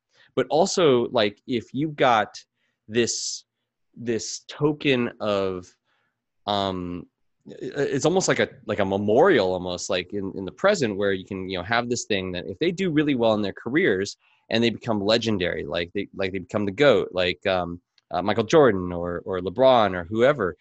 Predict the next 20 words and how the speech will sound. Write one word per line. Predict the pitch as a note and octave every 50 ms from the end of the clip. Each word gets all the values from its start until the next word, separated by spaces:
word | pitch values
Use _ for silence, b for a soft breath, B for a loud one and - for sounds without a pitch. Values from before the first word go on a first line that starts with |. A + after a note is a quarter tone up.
| b b b b b b - -
uh, | G#2+ A2 G#2+ G2+ - - - G2 D#2 - F2+ A2+
there | A#2+ B2+ B2+ B2+ B2 B2+ B2+ - -
is, | B2+ B2 A#2+ A#2 A#2 A#2 A2+ G#2+ G#2+ G#2+ G#2+ - _ _ _ _ _ _ _ _ _ -
you | C#4+ C#4 -
know, | - - - _ _ _ _ _ -
these, | C#3+ B2+ D3+ D#3+ D#3+ D#3 C#3+ - -
these | D3+ C#3+ C3 -
people | - - F#3 F#3 F3+ E3 C#3+
become | A2+ A#2 G#2 - A2+ G#2 G2+ G2 F#2+ F#2 E2+ - _ _ _ _ _ _ _ _ _ _ _ _ _ _ - - -
part | - D3 C#3+ C3+
of | A2+ G#2+
our | G#2 G2 F#2+
pop | - - - A2 - - -
culture, | C3+ B2+ B2+ - F3 F#3 G3 - _ - - -
and, | A2 A2 G#2+ G#2 G2+ G2 - b b b b b b b b -
uh, | A2+ A2 G#2 G2+ G2+ G2+ G2+ G2+ G2+ - -
and | A2+ A2+ G#2+ G#2+ G#2 G2+ F#2+ - - _ _ _ _ _ -
the | B2 B2
demand | A#2 A2 A#2 A2+ A#2 A#2 A#2+ B2 C3 C3+ C3+ C3+
for | - - C3 A#2 A2 A2 G#2+ G#2 G#2 G2+ G2+ G2+ -